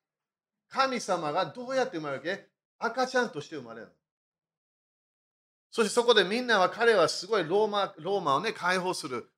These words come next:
王として来ると思っていた。そうじゃなかったわけ。彼は人に仕える人として来たの。自分でも言ったから、人の子は仕えるために来た。仕えるため。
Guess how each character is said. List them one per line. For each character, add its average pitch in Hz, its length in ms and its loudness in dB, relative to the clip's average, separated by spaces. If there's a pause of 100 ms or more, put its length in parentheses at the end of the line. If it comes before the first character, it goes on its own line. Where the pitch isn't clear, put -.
(160)
王 175 180 4
と 131 140 -10
し - 80 -20
て 123 80 -16
来 - 120 -16
る 156 80 -8
と 190 80 -10
思 135 140 -10
っ 120 60 -12
て 123 80 -20
い 110 40 -14
た。 104 80 -20
そ 269 220 -10
う 254 40 -10
じ 233 60 -12
ゃ 226 40 -6
な 220 100 -6
か 233 120 -6
っ 233 100 -6
た 175 80 -2
わ 127 80 -2
け。 107 120 -14 (220)
彼 226 220 2
は 160 100 4
人 262 420 -4
に 247 220 -4
仕 - 220 -8
え 196 180 -4
る 185 100 -6
人 - 160 -12
と 190 120 -12
し - 80 -20
て 147 80 -20
来 - 60 -20
た 92 80 -20
の。 80 60 -20 (1160)
自 262 100 -2
分 302 200 0
で 311 80 2
も 226 80 0
言 160 80 2
っ - 20 -2
た 170 80 -2
か 151 60 4
ら、 135 80 4
人 269 260 0
の 247 140 2
子 175 80 -2
は 175 240 4 (160)
仕 - 160 -10 (180)
え 254 60 6
る 151 140 -2
た 156 180 -16
め 139 100 -16
に 143 100 -18
来 - 100 -20
た。 - 80 -20 (880)
仕 - 160 -20 (140)
え 180 80 -6
る 160 100 -12
た 135 140 -16
め。 98 60 -20